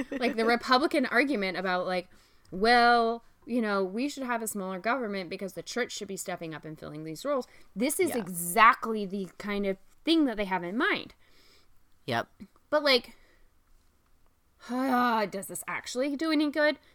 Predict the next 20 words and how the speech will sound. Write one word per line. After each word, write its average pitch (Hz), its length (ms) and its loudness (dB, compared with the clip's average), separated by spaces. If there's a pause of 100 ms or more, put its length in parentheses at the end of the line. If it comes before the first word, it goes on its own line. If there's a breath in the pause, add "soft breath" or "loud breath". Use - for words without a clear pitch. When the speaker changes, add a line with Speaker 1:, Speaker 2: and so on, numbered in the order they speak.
Speaker 2:
Does 202 160 -6
this - 220 -8
actually - 400 -4
help? 285 340 -4
Does 214 140 -4
this 196 220 -6
actually 175 280 -8
provide 262 280 -6
a 277 40 -4
safety 277 280 -6
net? 285 200 -4
Is 247 80 -6
this 294 160 -6
is 269 160 -10
just - 360 -6
crisis 240 580 -6
response? 254 600 -2 (500 soft breath)
This 240 180 -6
is 254 140 -6 (160)
one-time, 240 760 -4